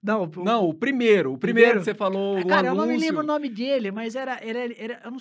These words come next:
Speaker 1: lembro o nome dele como que era, mas ele chamava Pedro,
Speaker 2: É,
Speaker 1: rapaz.
Speaker 2: né?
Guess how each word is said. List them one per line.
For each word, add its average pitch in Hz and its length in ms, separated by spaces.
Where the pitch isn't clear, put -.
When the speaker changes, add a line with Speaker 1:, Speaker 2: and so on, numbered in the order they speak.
Speaker 1:
lembro 262 200
o 277 40
nome 269 160
dele 240 180
como 277 200
que 285 80
era, 220 100
mas 208 180
ele 240 200
chamava 247 400
Pedro, 202 360
Speaker 2:
É, 214 380
Speaker 1:
rapaz. 156 260
Speaker 2:
né? 165 200